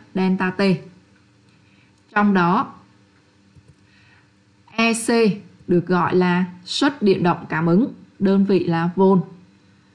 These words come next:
Delta phi là độ biến thiên từ thông, đơn vị Weber. Và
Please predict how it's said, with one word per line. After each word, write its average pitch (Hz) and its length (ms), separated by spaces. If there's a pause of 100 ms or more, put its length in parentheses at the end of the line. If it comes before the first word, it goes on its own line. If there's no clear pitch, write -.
(580)
Delta 220 480
phi 226 360 (380)
là 180 400 (160)
độ 185 220
biến 185 320
thiên 202 280
từ 180 180
thông, 202 340 (400)
đơn 196 260
vị 175 280 (440)
Weber. 190 440 (960)
Và 180 340